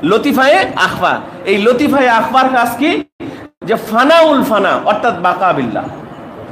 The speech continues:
যেটাকে বলা হয় কি আপনার কি একদম ফানা ফি-, ফানাউল ফানা, অর্থাৎ নিজে তো ফানা হয়ে যাওয়া, আবার ওই ফানার আবার ফানা হয়ে যাওয়া,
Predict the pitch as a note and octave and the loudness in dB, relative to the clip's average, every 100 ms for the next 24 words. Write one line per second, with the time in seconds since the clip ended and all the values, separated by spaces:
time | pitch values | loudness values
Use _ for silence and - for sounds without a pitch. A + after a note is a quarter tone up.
0 | - - D3 F3 F#3 G#3+ A3+ A#3+ B3 A#3+ | -16 -4 -2 2 2 4 4 2 2 0
1 | A#3 B3 B3 D#4+ D#4+ - - F#3 F#3+ C4 | 2 0 0 -2 -2 -8 -4 -4 0 4
2 | E4+ - - - - G#3+ A#3 D4+ E4 C#4 | 4 2 -6 -12 -6 0 4 4 4 2
3 | D4 - G#3+ B3 D#4+ E4 D4+ B3 - F3 | 0 -2 0 4 4 4 2 0 0 0
4 | A#2 - - - F3+ G#3 C4+ G#3 C#4 D4+ | -2 -6 -14 -4 -4 0 -2 0 0 0
5 | D#4 C4 A#3+ C#4 C4 C4 C4+ A3+ A3 C4+ | 0 0 2 2 4 4 4 4 4 2
6 | - - C#4 D4 D4 F4 E4+ D4 C4+ A#3 | -4 0 4 4 4 4 4 4 4 4
7 | G#3+ G3+ G#3 G#3 A3 A3 B3 D#4 | 2 2 2 4 2 2 4 4